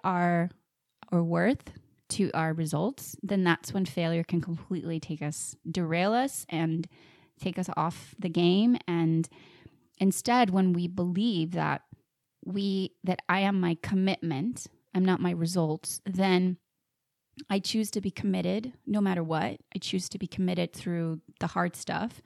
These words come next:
And I choose to shift how I get to shift, which was a huge part of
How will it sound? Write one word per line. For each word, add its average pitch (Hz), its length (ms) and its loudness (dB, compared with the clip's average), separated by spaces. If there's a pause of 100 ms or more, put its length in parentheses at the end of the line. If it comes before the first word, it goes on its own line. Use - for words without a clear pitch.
(760)
And 196 120 4
I 196 60 4
choose 208 440 4
to 190 360 8 (600)
shift - 560 6
how 196 260 6
I 196 120 6
get 190 180 6
to 202 80 4
shift, 175 520 4
which 185 180 6
was 185 280 4
a 196 60 2
huge 202 420 6
part 180 240 6
of 165 240 6